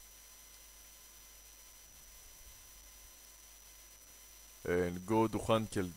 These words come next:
uh, consoles again. And go to Nintendo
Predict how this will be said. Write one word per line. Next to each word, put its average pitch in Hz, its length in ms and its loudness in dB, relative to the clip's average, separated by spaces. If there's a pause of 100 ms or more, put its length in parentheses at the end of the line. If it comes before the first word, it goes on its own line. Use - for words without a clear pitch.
uh, 87 260 -2
consoles 90 420 -6
again. 87 360 -4 (2500)
And 87 180 -6
go 110 220 2
to 98 320 -4
Nintendo 101 800 -4